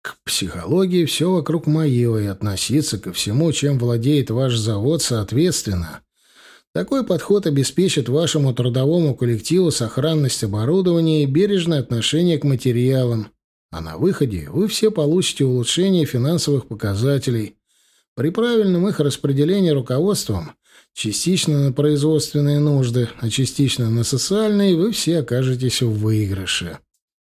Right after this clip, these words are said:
Народ слушал очень внимательно, потому что, видимо, не очень себе раньше представляли последствия такой глобальной модернизации их предприятия, но после моего выступления воодушевились и посыпались вопросы.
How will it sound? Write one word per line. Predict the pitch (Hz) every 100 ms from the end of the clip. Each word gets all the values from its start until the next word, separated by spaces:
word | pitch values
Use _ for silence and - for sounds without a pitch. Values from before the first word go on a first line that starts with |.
| _ _
Народ | 80 82 95 214
слушал | - 165 185 180 165
очень | 156 165 151
внимательно, | 156 151 127 117 110 110 110 87 - _
потому | 90 95 101 104
что, | -
видимо, | 110 147 147 147
не | 147 156
очень | 165 - 123
себе | - 117 117
раньше | 135 170 -
представляли | 143 143 135 156 147 151 147 143
последствия | 131 120 151 190 - 180 165
такой | 131 101 156 156
глобальной | 135 135 123 151 151 139
модернизации | 135 131 131 131 120 151 175 - 139
их | -
предприятия, | 143 127 147 139 135 123 110 107 95 - _ _
но | 165 147
после | 185 214 - 175
моего | 160 151 170
выступления | 170 139 - 104 104 165 165 147
воодушевились | 123 127 110 - 101 135 190 180 -
и | 160
посыпались | 180 123 - 120 120 110 -
вопросы. | 104 104 107 98 - 80 69